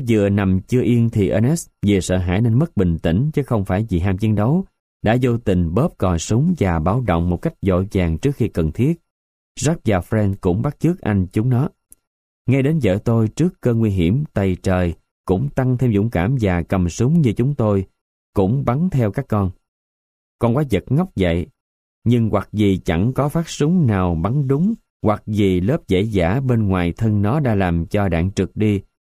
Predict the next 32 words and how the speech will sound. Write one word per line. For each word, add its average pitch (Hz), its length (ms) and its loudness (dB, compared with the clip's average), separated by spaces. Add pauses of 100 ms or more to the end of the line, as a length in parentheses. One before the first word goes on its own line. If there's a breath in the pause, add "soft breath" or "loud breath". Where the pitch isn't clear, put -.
(240)
Chúng 135 160 0
tôi 113 120 0
thấy 123 160 0
nó 123 180 0
như 104 400 2
chẳng 104 280 -2
bị 85 160 0
thương 95 160 -2
tích 165 200 -4
gì 87 140 0
cả. 92 400 -2 (640)
Fritz 139 220 0
và 95 140 0
tôi 104 300 0
bèn 85 400 -2
bắn 120 180 -2 (120)
tiếp 185 160 0 (120)
ngay, 117 300 0 (240)
nhưng 110 260 2
cũng 98 280 0
chẳng 98 220 -2
may 117 100 0
mắn 127 180 0
gì 92 140 0
hơn. 95 260 0 (640)
Con 120 220 0
trăng 113 300 0
cứ 139 300 -2
duỗi 139 300 2
ra 117 300 -2
cuộn 95 280 0
vào, 90 340 -2